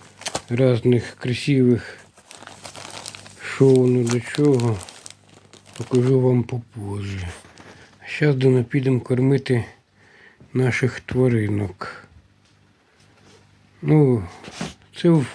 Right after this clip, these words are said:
наступному відео все покажу. Бачите, які красиві сімена. Їх тут дуже багато таких.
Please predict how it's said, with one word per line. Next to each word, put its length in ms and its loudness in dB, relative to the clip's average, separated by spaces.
наступному 560 4
відео 380 0
все 200 -10
покажу. 440 -10
Бачите, 320 -6
які 180 -14
красиві 600 -8
сімена. 560 -2
Їх 240 0
тут 240 2
дуже 340 2
багато 560 -4
таких. 540 -14